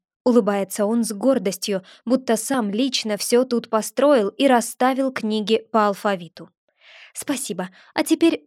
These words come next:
проваливай. Мне няньки не нужны». Энгрэма слишком много, хоть он и пытается быть милым. «Эй, я не в няньки набиваюсь. Но вдруг станет скучно.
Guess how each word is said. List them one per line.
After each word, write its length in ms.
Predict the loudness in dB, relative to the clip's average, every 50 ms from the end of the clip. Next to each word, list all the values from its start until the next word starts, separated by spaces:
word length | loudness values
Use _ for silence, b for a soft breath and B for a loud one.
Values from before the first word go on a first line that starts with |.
| -6
проваливай. 1700 | 0 2 4 4 4 2 -2 _ -12 -4 2 2 2 2 2 -4 -8 -6 -4 0 0 0 0 0 -6 _ -4 -2 -2 -2 -2 -4 -10 _ _ _ _
Мне 380 | 0 2 4 4 4 4 4 4
няньки 580 | 2 2 0 -2 -2 -4 -6 -4 -2 -2 -2 -2
не 260 | 0 2 2 2 2 2
нужны». 500 | 0 0 -2 -2 -4 -6 -8 -8 -12 _ _ _ _ _ _ b b b b b b
Энгрэма 440 | 2 4 4 4 4 4 4 2 2
слишком 400 | 2 0 0 0 2 0 0 0
много, 640 | 0 0 0 2 2 4 4 2 2 0 -4 -6 -6 b b b
хоть 300 | b 2 2 2 4 2
он 100 | 2 2
и 40 | 2
пытается 640 | 2 0 -2 2 4 4 4 6 4 2 0 -2 -2
быть 260 | -2 0 -2 -2 -2 -2
милым. 460 | -2 -2 -2 -2 -2 -4 -6 -8 -10 _ _ _ _ _ _ 2
«Эй, 340 | 2 4 4 4 2 0 -4
я 240 | -4 2 2 4 4
не 140 | 4 2 2
в 80 | 4
няньки 400 | 4 4 4 4 4 2 2 2
набиваюсь. 760 | 2 2 2 2 2 2 4 4 4 4 2 2 0 -4 -10 _ _ _ _ _ -2
Но 240 | 4 4 6 6 6
вдруг 400 | 4 0 -2 -2 -2 -2 -2 -4
станет 500 | -6 -2 0 2 2 2 0 -2 -6 -6
скучно. 680 | -10 -10 -8 -4 -4 -4 -2 -2 -4 -4 -4 -4 -6